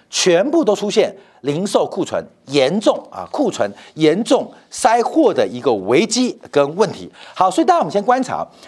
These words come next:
为什么这个五幺八惨案在今天可能不会重现，因为第一次会吓得到你嘛，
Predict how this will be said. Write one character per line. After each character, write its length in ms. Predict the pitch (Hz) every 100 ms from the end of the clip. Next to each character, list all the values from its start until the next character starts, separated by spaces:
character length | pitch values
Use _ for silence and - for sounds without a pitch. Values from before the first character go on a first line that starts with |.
| -
为 200 | 381 311
什 160 | -
么 80 | -
这 60 | 151
个 60 |
五 180 | 110 113
幺 160 | 180 233
八 160 | 262
惨 160 | 254 180
案 180 | 143 110
在 100 | 139
今 240 | - 247 247
天 280 | 233 233 - - _ _ _ _
可 160 | 185 165
能 160 | 285
不 100 | 220
会 80 | 139
重 180 | - 98
现， 200 | 156 - 175
因 100 | 190
为 80 | 139 -
第 180 | 254 277
一 60 |
次 240 | 262 - 135
会 100 | 139
吓 220 | - 113
得 100 | -
到 160 | 127 95
你 80 |
嘛， 80 | 78